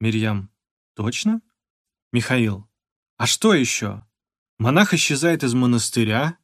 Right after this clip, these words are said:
его находят мертвым, а поиски не прекращаются. Мирьям: «Теперь я понимаю, почему ты не хочешь возвращаться». Михаил: «У меня есть выбор.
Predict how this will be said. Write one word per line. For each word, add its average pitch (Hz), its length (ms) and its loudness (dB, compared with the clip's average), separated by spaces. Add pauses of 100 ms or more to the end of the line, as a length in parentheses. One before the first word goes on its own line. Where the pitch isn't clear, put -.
(140)
его 156 220 2
находят 135 400 0
мертвым, 151 680 2 (300)
а 120 100 -2
поиски 110 380 -2
не 143 120 -2
прекращаются. 131 840 -6 (960)
Мирьям: 117 600 0 (500)
«Теперь 131 360 -2
я 165 160 2
понимаю, 160 640 2
почему 117 380 -2
ты 113 120 -4
не 117 100 0
хочешь - 380 -8
возвращаться». 107 920 -6 (800)
Михаил: 123 540 0 (840)
«У 123 60 -2
меня 160 240 4
есть 190 240 2
выбор. 107 540 0